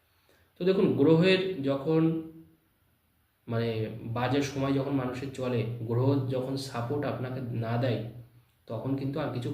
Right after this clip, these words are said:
করার থাকে না। তবে কি, আমরা সেটাকে ঠেকাতে পারি, অবশ্যই করার থাকে।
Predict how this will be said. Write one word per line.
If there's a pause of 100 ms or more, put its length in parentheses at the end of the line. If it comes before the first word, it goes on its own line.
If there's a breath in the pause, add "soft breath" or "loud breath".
(100)
করার
থাকে
না।
তবে
কি, (360 loud breath)
আমরা
সেটাকে
ঠেকাতে
পারি, (280)
অবশ্যই
করার
থাকে।